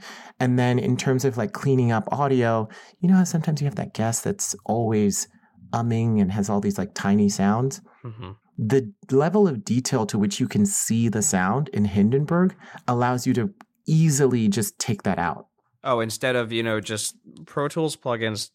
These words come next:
Speaker 2: are, come really limited. In fact, the, the power Pro Tools comes in through buying a lot of additional plugins. So
Speaker 1: Mm-hmm.
Speaker 2: you're saying Hindenburg with this price comes essentially with all those features you would normally get in a little bit of an easier package.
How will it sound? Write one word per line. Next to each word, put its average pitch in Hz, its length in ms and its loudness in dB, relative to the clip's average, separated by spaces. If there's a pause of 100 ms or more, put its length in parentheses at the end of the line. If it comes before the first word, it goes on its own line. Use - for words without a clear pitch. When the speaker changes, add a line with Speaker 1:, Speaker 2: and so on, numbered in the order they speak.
(200)
Speaker 2:
are, 113 180 -4 (100)
come 107 200 -6
really 107 140 -6
limited. 101 420 -4
In 95 120 -10
fact, 104 320 -8
the, 101 100 -14
the 101 140 -8
power 110 260 -2
Pro 98 180 -8
Tools 92 220 -14
comes 95 300 -10
in 90 160 -10
through 92 240 -14
buying 95 560 -6
a 98 80 -10
lot 95 220 -8
of 98 80 -14
additional - 380 -14
plugins. 58 500 -14
So 101 200 -4
Speaker 1:
Mm-hmm. 107 380 2
Speaker 2:
you're 127 100 0
saying 117 200 -2
Hindenburg 110 640 -4 (240)
with 127 220 -4
this 117 180 -6
price 92 380 -6 (220)
comes 120 360 -2 (220)
essentially 113 380 -6
with 101 240 -6
all 95 120 -4
those 90 200 -8
features 95 360 -12
you 92 100 -14
would 90 100 -14
normally 90 320 -12
get 78 280 -10
in - 120 -16
a 62 80 -14
little 73 160 -14
bit 73 100 -12
of 73 80 -14
an 92 80 -14
easier - 300 -18
package. - 580 -18